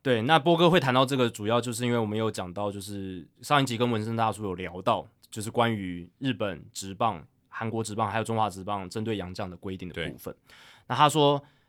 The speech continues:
Speaker 1: 也就是在当时四名洋将之外，再增加一位亚洲籍的外籍选手。那当时呢，中华职棒跟韩国职棒同声反对，对，所以日本职棒其实有提，
Speaker 2: 呃。
Speaker 1: 提出这个倡议。
Speaker 2: 蛮合理的，因为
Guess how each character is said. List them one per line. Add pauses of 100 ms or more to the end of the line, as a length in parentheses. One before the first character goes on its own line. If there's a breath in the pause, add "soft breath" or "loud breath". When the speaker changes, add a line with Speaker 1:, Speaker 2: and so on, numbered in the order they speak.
Speaker 1:
也
就
是
在
当
时
四
名
洋
将
之
外，
再
增
加
一
位
亚
洲
籍
的
外
籍
选
手。 (440)
那
当
时
呢， (500)
中
华
职
棒
跟
韩
国
职
棒
同
声
反 (100)
对， (340)
对， (320 soft breath)
所
以 (320)
日
本
职
棒
其
实
有
提，
Speaker 2:
呃。 (120)
Speaker 1:
提
出
这
个
倡
议。
Speaker 2:
蛮
合
理
的，
因
为